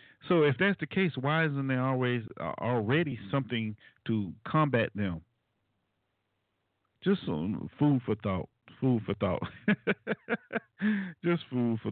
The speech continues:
thought. You know, and, yeah, you know, to come back off vacation and, and to, to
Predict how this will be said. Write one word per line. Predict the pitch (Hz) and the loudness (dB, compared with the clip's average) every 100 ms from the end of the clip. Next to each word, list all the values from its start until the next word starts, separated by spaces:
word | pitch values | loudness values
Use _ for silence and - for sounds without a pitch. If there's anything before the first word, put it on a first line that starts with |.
| 101 | -2
thought. | 95 87 - - - _ _ - | 0 0 -4 -14 -20 _ _ 0
You | |
know, | - 190 - | 4 4 2
and, | 92 151 208 170 143 143 - - 58 - - - - _ _ _ _ _ _ _ _ _ _ _ _ _ - | 0 4 4 2 -2 -10 -14 -14 -12 -10 -10 -14 -20 _ _ _ _ _ _ _ _ _ _ _ _ _ -6
yeah, | - 127 113 110 - - - | 0 4 4 0 -8 -20 -10
you | - 175 | 0 4
know, | 156 | 4
to | 127 | 2
come | 127 175 | 2 2
back | 160 147 | 2 2
off | 131 | 0
vacation | 127 127 143 135 123 | 0 -2 -2 -2 -2
and, | 117 110 120 101 | -2 -2 0 0
and | 107 104 | -2 -2
to, | 101 | -6
to | - - | -10 -16